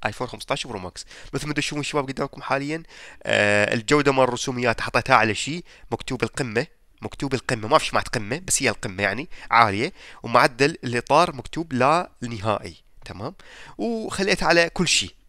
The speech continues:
كل شي، يعني أصعب شي، يعني الجهاز راح يشق شقتين. خلينا ندخل جيم حاليا قدامكم، وحتى الناس ما يغ-، يعني يقولون لعبة ما تعلق، راح أشوفكم التعليق وأشوفكم الأشياء اللي راح تصير وياي بدون ما أقطع أي شي.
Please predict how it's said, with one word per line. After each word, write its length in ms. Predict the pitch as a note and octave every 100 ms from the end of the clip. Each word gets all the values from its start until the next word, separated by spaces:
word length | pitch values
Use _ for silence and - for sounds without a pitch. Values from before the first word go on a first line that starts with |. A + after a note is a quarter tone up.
| - -
كل 140 | - C3
شي، 240 | - - -
يعني 140 | G#2+
أصعب 320 | - - A2
شي، 180 | - A2
يعني 200 | G2 F#2+
الجهاز 360 | F#2+ A2 D3 C#3
راح 120 | A#2
يشق 280 | A2+ D3+ -
شقتين. 420 | - - - F2 - - - -
خلينا 180 | C#3 C#3
ندخل 240 | - C3+
جيم 180 | A2 B2
حاليا 240 | - A#2+
قدامكم، 540 | A2 A2+ A#2+ G#2+ - F#3+ - - -
وحتى 360 | - - -
الناس 520 | C#3 C#3 B2+ - - -
ما 380 | G#2 F#2+ B2
يغ-، 120 | C#3 -
يعني 200 | C3+ A#2
يقولون 300 | A#2 B2 A#2+ - -
لعبة 160 | C3 A#2
ما 120 | B2
تعلق، 320 | A#2+ A#2 B2 -
راح 140 | C#3
أشوفكم 460 | - - E3 - C#3+
التعليق 440 | - - G#2 D3 - - - -
وأشوفكم 460 | A#2 E3+ - C#3
الأشياء 320 | C3 B2 E3
اللي 140 | D3+ C3
راح 120 | A#2+
تصير 220 | A#2+ D#3
وياي 380 | E3 E3+ F3 G3 - - -
بدون 220 | B2 C#3
ما 120 | G#2+
أقطع 220 | F#2+ -
أي 100 | -
شي. 300 | G2 - -